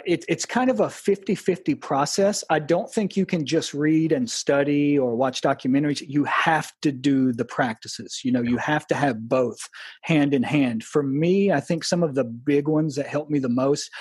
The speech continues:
you know, for example, it, it's kind of mind-blowing for me now, like, my new book, the Angels and Archangels book, the foreword was written by a man named John Michael Greer, who I discovered his books when I was in prison. He wrote, you know, tons of books, but they were all on,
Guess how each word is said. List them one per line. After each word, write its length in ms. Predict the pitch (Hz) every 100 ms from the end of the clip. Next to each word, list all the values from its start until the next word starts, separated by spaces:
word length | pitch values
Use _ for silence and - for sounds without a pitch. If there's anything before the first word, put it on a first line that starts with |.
| -
you 60 | 165
know, 80 | 151
for 140 | 185
example, 500 | 151 170 160 170 156
it, 120 | 160
it's 200 | 180 160
kind 180 | - 202
of 60 | 170
mind-blowing 640 | 151 160 160 156 151 143
for 120 | 156
me 180 | 143 131
now, 360 | 127 147 143
like, 200 | 127 131 - _ _ _ 135 -
my 160 | 143 135
new 240 | 135 165
book, 240 | 139 123 117
the 100 | 123
Angels 300 | 127 143 139
and 80 | 127
Archangels 500 | 139 175 147 127 131
book, 200 | - 123 - - - -
the 100 | -
foreword 760 | - 208 247 226 156 147 139 143
was 220 | 143 135 139
written 300 | 165 170 143
by 180 | 131
a 60 | 120
man 240 | 127 135
named 200 | 131 117
John 320 | 107 131 131 127
Michael 300 | 131 123 113
Greer, 420 | 131 160 156 107 - - - -
who 320 | 165 151 143 -
I 140 | 185
discovered 500 | 196 196 - 180 156
his 200 | - 151
books 420 | 113 156 147 -
when 140 | 143 147
I 80 | 139
was 200 | 131 120
in 360 | 147 139 127 -
prison. 440 | - 160 139 117
He 120 | 139
wrote, 280 | 156 156 - _ -
you 100 | 143
know, 160 | 131 107 -
tons 400 | - 185 196 139
of 160 | 117
books, 260 | 147 151 151
but 100 | 139
they 100 | 131
were 120 | 139 135
all 180 | 147
on, 180 | 139 123